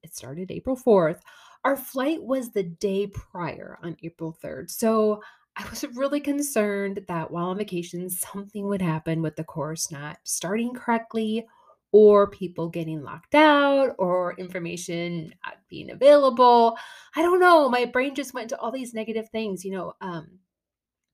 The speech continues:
that can happen, right? We can quickly think of all the things that could go wrong.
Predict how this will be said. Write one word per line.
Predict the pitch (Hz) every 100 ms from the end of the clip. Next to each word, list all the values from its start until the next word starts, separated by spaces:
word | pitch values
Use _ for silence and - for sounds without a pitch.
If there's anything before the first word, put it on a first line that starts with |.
| -
that | 185 202
can | 185
happen, | 190 196 165
right? | - 202 -
We | 254
can | 214 196
quickly | - 254 254 302 320 -
think | 226 214
of | 180 - -
all | 196 233 240
the |
things | - - 196 180 170 175 - _ _ _
that | 196 190
could | 190
go | 170 180
wrong. | 170 156 -